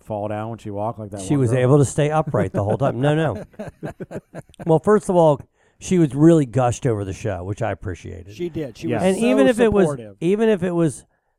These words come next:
Speaker 2: pretend, she's a, such a good actress that it seems sincere.
Speaker 1: <laughs>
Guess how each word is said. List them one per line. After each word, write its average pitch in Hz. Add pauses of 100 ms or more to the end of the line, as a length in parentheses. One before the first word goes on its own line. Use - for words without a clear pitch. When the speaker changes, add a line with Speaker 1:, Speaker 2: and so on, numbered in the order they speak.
(140)
Speaker 2:
pretend, 160 (280)
she's 156
a, 139
such 180
a 185
good 165
actress 165
that 143
it 127 (120)
seems 180
sincere. 151
Speaker 1:
<laughs> -